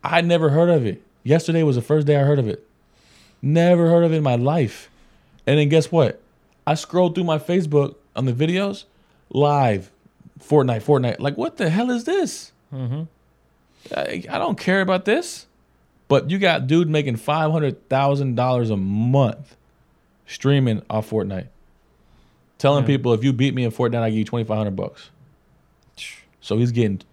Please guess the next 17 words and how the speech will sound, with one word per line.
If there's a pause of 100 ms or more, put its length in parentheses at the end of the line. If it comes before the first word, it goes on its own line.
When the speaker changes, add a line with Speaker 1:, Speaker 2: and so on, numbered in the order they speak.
Speaker 1:
tons
and
tons
of
streamers
playing
with
Drake
and
Travis
Scott, (840)
all
kinds
of
crazy
stuff.
Speaker 2:
Yep.